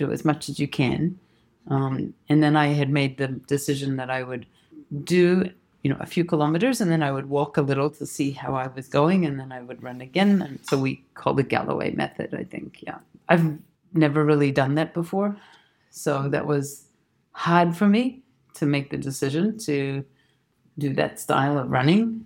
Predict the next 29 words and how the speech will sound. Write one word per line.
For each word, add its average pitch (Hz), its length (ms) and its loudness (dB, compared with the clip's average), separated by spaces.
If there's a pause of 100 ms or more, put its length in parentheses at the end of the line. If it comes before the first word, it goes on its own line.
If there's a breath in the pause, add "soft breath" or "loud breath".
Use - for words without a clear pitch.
because, 131 580 -4 (640)
you - 120 -2
know, - 120 -4 (500)
the 151 80 2
four, 143 400 2 (100)
four 165 240 4
fifteen, 196 680 0
uh, 147 200 0
balloon 151 500 2
person 147 400 -6
passed 143 340 -8
me 143 220 -4
and 139 140 -2
then 143 120 -2
the 147 100 -2
four 156 280 -4
thirty 233 360 2 (140)
person 165 340 -2
passed 156 360 0
me 147 180 -4
and 156 120 -2
I'm 156 120 0
like, 151 180 -6 (380)
<sighs> - 360 -20 (800 loud breath)
and 143 260 -4
yeah. - 140 -2 (320)
So 139 380 0
that 143 180 0
was, 135 440 -6